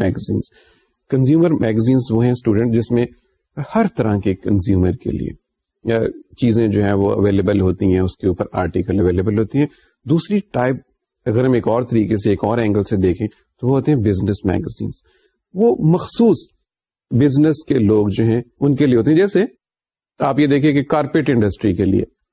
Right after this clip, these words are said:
کوئی میگزین ہے۔ Now that is meant for people working in the carpet area،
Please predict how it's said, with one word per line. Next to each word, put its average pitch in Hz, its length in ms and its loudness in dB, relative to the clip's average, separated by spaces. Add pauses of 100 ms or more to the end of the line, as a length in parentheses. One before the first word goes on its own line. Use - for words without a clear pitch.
(240)
کوئی 120 120 2
میگزین 92 500 0
ہے۔ 104 120 -12 (420)
Now 196 100 2 (160)
that 208 160 2
is 214 160 2
meant 202 240 2
for 196 80 0 (300)
people 180 280 2 (300)
working 139 320 2
in 123 100 2
the 110 140 0
carpet 101 400 -2
area، 98 220 -4